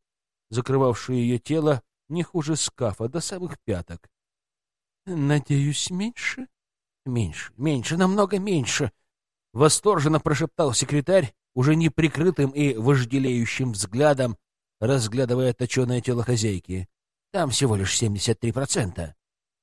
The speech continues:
«У этого лучше на двадцать два целых и семь десятых процента. Неплохо».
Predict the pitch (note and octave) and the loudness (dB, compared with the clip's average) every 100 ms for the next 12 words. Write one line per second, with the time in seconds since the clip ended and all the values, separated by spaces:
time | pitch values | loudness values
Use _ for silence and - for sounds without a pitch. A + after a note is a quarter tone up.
0 | _ _ _ _ _ _ _ _ _ _ | _ _ _ _ _ _ _ _ _ _
1 | _ _ _ _ C3 C#3 - B2+ B2 B2 | _ _ _ _ -2 -2 0 0 2 2
2 | A#2 A2 G2+ - _ B2 A2+ G#2 A#2 - | 0 -2 -4 -14 _ -2 0 0 -2 -8
3 | - F#3+ F3 C3 B2 A#2 - A#2+ A2+ G#2 | -10 -4 -4 -2 -2 -4 -6 -8 -6 -4
4 | G#2+ G2+ - _ - - F#3 F#3 - - | -2 -2 -6 _ -8 -6 -6 -8 -10 -18
5 | _ _ _ _ _ _ C#3 - - E3+ | _ _ _ _ _ _ -10 -8 -4 -4
6 | D#3+ D#3 - D#3+ - C3 - - E3+ - | -4 -6 -6 -6 -6 -10 -10 -10 -8 -6
7 | - B2 F#2+ F#2 E2+ - A2 G#2 - _ | -4 -2 0 -2 -6 -6 -4 -4 -6 _
8 | _ _ _ _ _ _ A#3 A#3+ - G#3+ | _ _ _ _ _ _ -10 -10 -10 -8
9 | F3 E3 D3+ C#3+ - - D3 D3+ D3 | -4 0 0 -2 -4 -2 0 0 -4